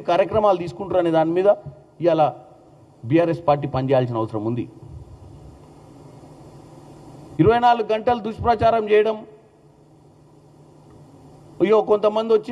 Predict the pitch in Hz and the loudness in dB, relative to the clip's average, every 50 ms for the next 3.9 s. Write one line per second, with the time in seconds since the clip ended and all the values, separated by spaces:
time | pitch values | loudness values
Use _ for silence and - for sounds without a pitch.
0 | 233 214 190 208 208 208 208 202 202 208 - 208 196 190 180 175 - - - - | -4 -2 -2 -2 -2 -2 0 -2 -2 0 0 -2 0 0 -4 -6 -10 -14 -20 -20
1 | - - - - _ _ _ _ _ _ - - _ - - - - - - - | -20 -20 -20 -20 _ _ _ _ _ _ -20 -20 _ -20 -20 -20 -20 -20 -20 -20
2 | - - - - - - - - - - - - - - - - - - - - | -20 -20 -20 -20 -20 -20 -20 -20 -20 -20 -20 -20 -20 -20 -20 -20 -20 -20 -20 -4
3 | - 175 190 208 220 220 220 214 - - - 202 196 - 220 214 208 | 0 2 2 2 2 0 -2 -2 0 0 2 2 2 0 0 2 2